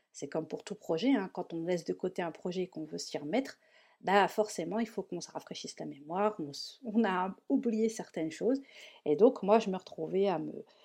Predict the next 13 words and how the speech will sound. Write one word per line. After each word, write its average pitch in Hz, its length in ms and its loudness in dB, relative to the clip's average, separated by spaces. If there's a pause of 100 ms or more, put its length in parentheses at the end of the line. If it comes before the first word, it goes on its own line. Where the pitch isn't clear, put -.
(160)
à 190 80 2
chercher, - 400 0
à, 185 240 0
à 170 60 -8
chercher, 190 640 -2
euh, 151 160 -4 (380)
à - 120 2
quel 190 200 4
chapitre - 400 -4
j'en 175 120 -4
étais 160 240 -6
restée, 202 600 0
s-, - 380 -8